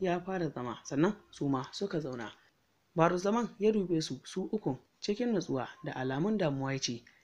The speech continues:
"Ina ma'abocin sarrafa dabbobi?" Carab sai Nusubul Ashman ya ce, "Ranka ya daɗe, ai Muhsin yau ya tashi da ɗan zazzaɓi. Don haka yana can masaukinmu a kwance, yana barci, sakamakon maganin da ya sha, amma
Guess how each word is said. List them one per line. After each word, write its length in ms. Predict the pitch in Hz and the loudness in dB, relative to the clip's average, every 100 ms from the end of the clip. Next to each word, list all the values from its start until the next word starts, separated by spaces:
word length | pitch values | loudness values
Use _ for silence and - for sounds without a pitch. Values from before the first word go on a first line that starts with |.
| - | -6
"Ina 320 | 156 170 214 | -2 2 4
ma'abocin 640 | 226 - 196 156 135 143 | 2 2 0 0 -2 -4
sarrafa 440 | 147 180 185 156 131 | -4 -2 -2 -2 -4
dabbobi?" 580 | 131 131 151 131 143 - _ _ _ - _ - | -6 -4 -2 0 0 -2 _ _ _ -20 _ 0
Carab 220 | 220 226 220 - | 4 4 2 -6
sai 280 | - 196 214 | 0 2 2
Nusubul 420 | 170 156 139 131 | 2 -2 -4 -6
Ashman 400 | 139 131 143 123 110 - | -6 -8 -6 -8 -8 -2
ya 140 | 147 | 0
ce, 220 | 135 117 - - _ | 0 -4 -6 -16 _
"Ranka 340 | 165 226 208 135 | 0 0 0 -2
ya 80 | |
daɗe, 300 | 135 123 117 - _ _ | -2 -2 -4 -8 _ _
ai 140 | 208 240 | 2 4
Muhsin 420 | 226 147 - 120 - - | 2 0 -2 -8 -10 -2
yau 240 | 165 190 143 | 2 2 2
ya 140 | 175 | 0
tashi 280 | 202 214 - | 0 -4 -4
da 60 | 139 | -6
ɗan 240 | - 208 | 0 0
zazzaɓi. 440 | 190 151 - 131 123 _ _ _ _ _ _ _ - | 0 -2 -4 -4 -4 _ _ _ _ _ _ _ 4
Don 100 | 220 | 4
haka 320 | 247 151 - - | 6 0 -2 2
yana 280 | 208 233 | 4 4
can 180 | 196 156 | 2 0
masaukinmu 680 | 147 147 151 143 147 151 131 - - | -2 -2 -2 -2 0 0 -2 -6 -8
a 100 | 127 | -8
kwance, 400 | - 120 139 131 - _ | -6 -6 -2 -4 -6 _
yana 260 | 170 214 185 | 0 2 0
barci, 380 | 143 139 - 110 _ - | -2 -4 -8 -10 _ -10
sakamakon 680 | - 160 160 180 208 208 202 - | 2 2 4 0 2 2 0 -2
maganin 460 | 196 220 208 180 165 | -2 0 0 0 2
da 60 | |
ya 60 | 139 | 0
sha, 240 | - 127 - | -2 -6 -6
amma 320 | - 156 185 | -2 2 2